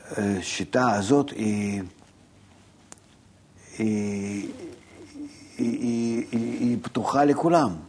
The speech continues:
אבל שוב אני אומר, זה צריכה להיות הצטיינות מיוחדת,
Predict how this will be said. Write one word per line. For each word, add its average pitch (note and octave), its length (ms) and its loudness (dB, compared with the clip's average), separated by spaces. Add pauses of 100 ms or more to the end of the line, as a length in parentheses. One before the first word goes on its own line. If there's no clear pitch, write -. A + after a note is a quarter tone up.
(880)
אבל A2 240 4
שוב B2+ 320 4
אני G#2 160 2
אומר, F#2+ 320 -2 (640)
זה F#2+ 160 0
צריכה C3 340 0
להיות C3 300 4
הצטיינות B2 600 0
מיוחדת, A#2 800 0